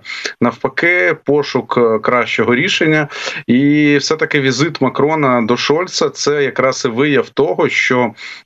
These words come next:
Європа є єдиною. І коли навіть перед, е, такими ключовими виборами до Європейського парламенту, е, Франція, яка сьогодні виголошує, наприклад,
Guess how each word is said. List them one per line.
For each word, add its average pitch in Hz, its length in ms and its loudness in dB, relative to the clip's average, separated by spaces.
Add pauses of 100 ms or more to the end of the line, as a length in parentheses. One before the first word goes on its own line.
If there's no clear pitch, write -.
Європа 127 840 0
є 107 220 -2
єдиною. 120 800 -2 (300)
І 120 400 2
коли 143 460 2
навіть 127 880 -2
перед, 123 480 -2 (360)
е, 107 320 0
такими 127 380 -2
ключовими 139 840 0
виборами 107 680 0
до 110 260 0
Європейського 110 880 0
парламенту, 110 880 -2 (480)
е, 113 520 2
Франція, 139 760 -2 (760)
яка 131 300 -2
сьогодні 120 840 0
виголошує, 120 840 2
наприклад, 107 640 -2